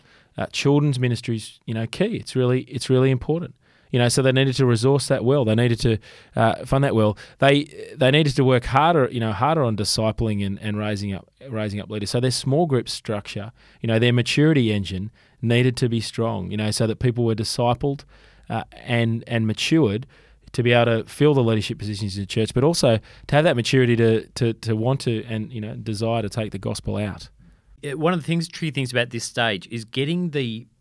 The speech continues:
Speaker 2: balance right as you move between it, 'cause before this, it is highly relational.
Speaker 1: Mm.
Speaker 2: Not that it's not highly relational afterwards, just in a different way.
Speaker 1: You, you're the focal point.
Speaker 2: That's right. You are the focal point beforehand, and in some ways rightly so,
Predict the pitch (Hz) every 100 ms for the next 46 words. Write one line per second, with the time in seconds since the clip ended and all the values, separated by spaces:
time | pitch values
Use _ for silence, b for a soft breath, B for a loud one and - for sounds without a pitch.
0 | 104 123 123 117 98 - 110 101 92 110
1 | 101 110 101 110 113 107 104 110 95 -
2 | 110 123 120 147 143 127 117 117 160 -
3 | - 156 165 156 131 110 104 107 - 143
4 | 135 B - 143 208 208 175 190 160 156
5 | 143 123 120 120 113 107 131 107 92 180
6 | 175 151 127 156 131 101 160 170 175 175
7 | - 175 - 139 107 85 _ 147 - 143
8 | 107 135 143 139 156 165 160 139 139 113
9 | 123 139 143 B B 170 175 233 202 147
10 | 175 160 151 - 185